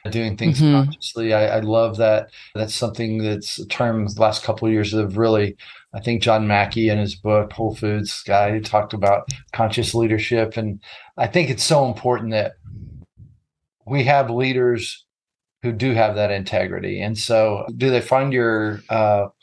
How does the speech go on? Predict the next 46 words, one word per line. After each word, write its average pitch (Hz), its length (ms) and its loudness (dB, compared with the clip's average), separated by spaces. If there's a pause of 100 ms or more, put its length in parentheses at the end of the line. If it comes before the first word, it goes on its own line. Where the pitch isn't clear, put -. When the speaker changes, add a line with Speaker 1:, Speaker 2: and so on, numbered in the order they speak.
(320)
Speaker 1:
your 117 180 -2
information 127 680 0
online? 123 460 2
Can 127 140 -8
you 110 80 -6
give 113 180 -2
us 110 120 -6
a 117 40 0
website 123 580 2
to 135 80 -6
go 131 220 0
to 139 420 -6
or 127 100 -2
anything 127 360 -6
like 123 200 -6
that? 208 100 4
Speaker 2:
Yeah. 226 540 4
So 208 560 4
I'm, 196 380 0
I'm, 196 160 0 (260)
Instagram 180 540 2
is 156 180 -2
my 156 280 0
main 160 420 0
place - 580 -4 (160)
for 143 640 0 (100)
sort 151 300 -2
of 143 160 0
communicating 143 560 2
with 143 80 2
the 143 80 -4
world. 143 240 4
And 139 140 2
I've 143 160 0
got 151 160 4
a, 139 280 4 (520)
my 151 120 0
personal 156 380 -2
account 143 340 2
is 143 180 0
Resonate 147 420 2
with 143 120 -2
Sarah. 151 420 2
So 143 240 -2
it's 139 100 -6
this, - 280 -6